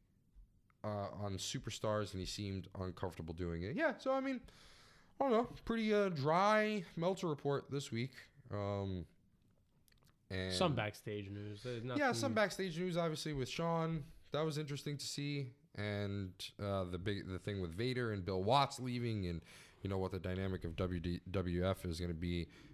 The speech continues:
Speaker 1: uh, from here on out without a major point of their, uh, leadership.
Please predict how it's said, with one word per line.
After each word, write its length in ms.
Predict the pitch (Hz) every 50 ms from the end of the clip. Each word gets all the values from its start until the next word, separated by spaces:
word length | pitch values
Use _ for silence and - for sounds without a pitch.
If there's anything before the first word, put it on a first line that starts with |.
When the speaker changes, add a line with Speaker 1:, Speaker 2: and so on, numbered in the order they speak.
| - - -
Speaker 1:
uh, 160 | 87 85 87
from 240 | 85 - - 85 82
here 180 | 80 90 92 87
on 200 | 85 85 85 90
out 180 | 92 92 73
without 420 | 87 90 82 - 85 82 82 82 -
a 100 | - 87
major 400 | 80 82 82 85 82 80 85 85
point 460 | 82 - - - - 87 85 82 - - -
of 240 | 90 82 78 76 78
their, 400 | - 80 80 80 78 78 76 78 - -
uh, 40 | 78 80 78 78
leadership. 640 | 82 90 95 87 80 - - - 64 - _ -